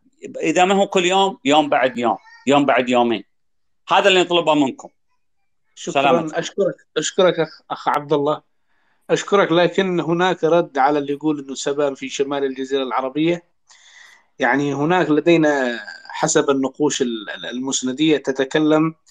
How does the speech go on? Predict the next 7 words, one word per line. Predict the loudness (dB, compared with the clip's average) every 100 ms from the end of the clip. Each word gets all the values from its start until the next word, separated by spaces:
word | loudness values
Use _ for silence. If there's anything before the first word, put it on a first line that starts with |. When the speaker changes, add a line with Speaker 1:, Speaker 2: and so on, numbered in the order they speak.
| -20 -20 -20 -20 _
Speaker 2:
على | 0 4 4 4 0 -2
زي | 2 4 4 2
نقش | 0 -2 -4
البرتجام، | -4 -2 -2 -4 -4 -2 -2 -4 -8 _ _ -20 _ _ _ -4
آه، | 0 2 2
جي | 2 4 4
إس | 4 2 2 0